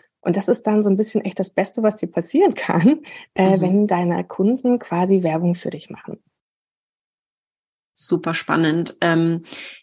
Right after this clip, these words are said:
Speaker 2: du hast ja auch quasi, äh, wir haben ja auch ein Vorgespräch gehabt und da fand ich ganz spannend, ähm, da geht es ja schon, schon darum, dass die Lehrer natürlich im Lehrerzimmer sitzen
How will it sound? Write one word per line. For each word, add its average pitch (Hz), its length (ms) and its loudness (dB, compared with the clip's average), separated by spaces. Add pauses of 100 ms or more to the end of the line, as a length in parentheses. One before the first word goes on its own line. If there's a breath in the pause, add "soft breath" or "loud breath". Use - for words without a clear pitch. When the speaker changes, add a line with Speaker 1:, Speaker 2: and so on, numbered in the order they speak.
Speaker 2:
du 185 100 2
hast 196 220 0
ja 208 200 2
auch 180 320 2
quasi, 214 500 2
äh, 185 260 -2
wir 180 80 -2
haben 180 100 0
ja 156 100 0
auch 165 140 -6
ein 180 100 0
Vorgespräch 196 680 0
gehabt 214 380 -2
und 190 160 0
da 185 80 -4
fand 185 240 -4
ich - 100 -14
ganz 185 220 -2
spannend, 190 480 0
ähm, 180 320 -2 (560)
da 185 100 0
geht 185 140 4
es 196 120 0
ja 185 80 0
schon, - 180 -6
schon 175 200 -4
darum, 180 440 0 (260)
dass 185 260 -4
die 180 160 -2
Lehrer 185 540 2
natürlich 214 580 -2
im 185 140 0
Lehrerzimmer 202 880 0
sitzen 226 600 -4